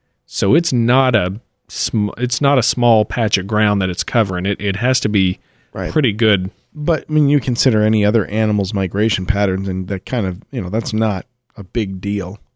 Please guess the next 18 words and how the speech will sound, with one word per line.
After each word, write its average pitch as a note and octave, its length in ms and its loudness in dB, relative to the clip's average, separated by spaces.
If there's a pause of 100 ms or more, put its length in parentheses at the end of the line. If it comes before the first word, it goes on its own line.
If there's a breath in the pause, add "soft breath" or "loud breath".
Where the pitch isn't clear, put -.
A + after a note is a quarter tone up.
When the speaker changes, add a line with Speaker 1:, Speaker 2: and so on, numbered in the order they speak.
(180)
Speaker 2:
to - 140 -6
a G2 40 0
migrating F#2+ 600 -6
animal. F#2+ 380 -6
Speaker 1:
Maybe. A#2 440 2 (580)
Maybe C3 300 2
a F2+ 40 0
flying G#2+ 560 0
animal, E2 400 -4 (100)
but - 200 -10 (840)
Speaker 2:
I E3+ 60 -10
don't B3 360 2
know. D#3 140 4
I A2+ 60 4
mean, C3+ 180 4
Speaker 1:
I C3 40 2
don't G2+ 120 -2
know. G2 160 -4